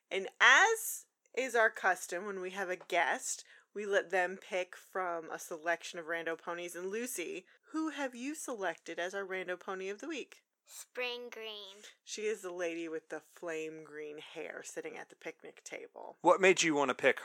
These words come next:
Speaker 3: her specifically?
Speaker 2: Because I liked her green hair, and 'cause I like the, the season green, and my second favorite color is green.
Speaker 3: All right.
Speaker 1: So these are perfectly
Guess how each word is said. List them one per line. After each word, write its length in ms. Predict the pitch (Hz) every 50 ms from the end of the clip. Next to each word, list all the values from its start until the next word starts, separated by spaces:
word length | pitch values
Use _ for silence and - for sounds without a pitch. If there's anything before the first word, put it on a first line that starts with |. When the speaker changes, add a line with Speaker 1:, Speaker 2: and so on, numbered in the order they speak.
| -
Speaker 3:
her 200 | - 135 123 110 101
specifically? 1160 | - - - - - 98 - - - - - - - - - - - - - - - - _ _ _ _ -
Speaker 2:
Because 380 | 262 247 - - - 247 233
I 160 | 240 233 233 226 233
liked 280 | 233 226 _ _ - -
her 120 | 247 233 226 226 _
green 220 | - 226 226 220 208 _ _ _ _
hair, 500 | 208 202 196 196 196 208 220 269 349 403 440 _ _ _ _ _ - -
and 280 | 208 214 214 214 214 214
'cause 200 | 220 214 208 208
I 140 | - 196 208
like 220 | 202 202 - 220 - _
the, 160 | - 202 202 208 _ - - - - - _ _ _ _ -
the 80 | 180 -
season 520 | - - - 226 226 220 220 214 208 202 190
green, 320 | - 202 202 202 202 196 190 -
and 420 | - 202 196 190 190 196 202 196 - - - - - _ _
my 100 | - - - - - - _ _
second 440 | - - - 214 196 - - 214 - _
favorite 320 | - 208 196 202 202 208 -
color 240 | 208 202 190 190 190 208
is 100 | 208 _ -
green. 300 | - - 202 233 226 220 233 _ _ _ _ _ _ _ _ _ _ _ _ -
Speaker 3:
All 160 | 123 120 113 127
right. 200 | 190 277 294 233 - _ _ _
Speaker 1:
So 60 | - _
these 200 | - 180 170 165
are 160 | 175 170 170 165 _ _ _ _ _
perfectly 680 | - - 196 185 196 _ - 196 190 196 196 202 196